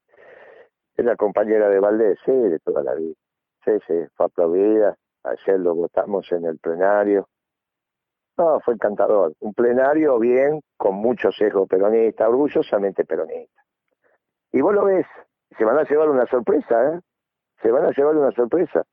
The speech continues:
Este Alberto Fernández es un desastre. Y está haciendo un gobierno espantoso, comparado con otro vago e ignorante que se acaba de ir. Dijo, va de Guatemala a Guatepeor acá. Esto es lo que está pasando.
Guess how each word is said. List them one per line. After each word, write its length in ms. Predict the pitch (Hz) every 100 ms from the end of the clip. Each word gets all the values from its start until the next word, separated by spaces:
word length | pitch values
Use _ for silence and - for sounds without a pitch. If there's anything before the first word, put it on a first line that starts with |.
| _ _ _ _ _ _ _ - -
Este 360 | 440 - - 156
Alberto 440 | 139 196 160 135
Fernández 440 | 110 131 190 160
es 60 | -
un 120 | 127
desastre. 680 | 117 101 113 95 _ - - _ _ _ _ _ _ _ _ -
Y 80 |
está 180 | 117 151
haciendo 320 | 135 156 156 123
un 60 |
gobierno 480 | 123 127 165 160 151
espantoso, 1000 | 127 113 - 117 104 - 107 - - - _ _ - - -
comparado 640 | 120 123 135 143 196 185
con 160 | 127 135
otro 300 | 147 127 127
vago 320 | 160 160 143
e 60 |
ignorante 520 | 120 117 123 151 170 160
que 120 | 113
se 100 | 107
acaba 320 | 104 117 110
de 160 | 95 87
ir. 120 | 76 _ _ _ _ _ _ _
Dijo, 280 | 135 123 110
va 140 | 107 120
de 100 | 107
Guatemala 480 | 104 - 113 151
a 40 | 120
Guatepeor 580 | 101 90 92 165 285 98
acá. 300 | - - - _ _ _ _ _ _ _ -
Esto 220 | 123 131
es 40 |
lo 60 | 104
que 60 |
está 140 | 90 101
pasando. 460 | 107 - 220 98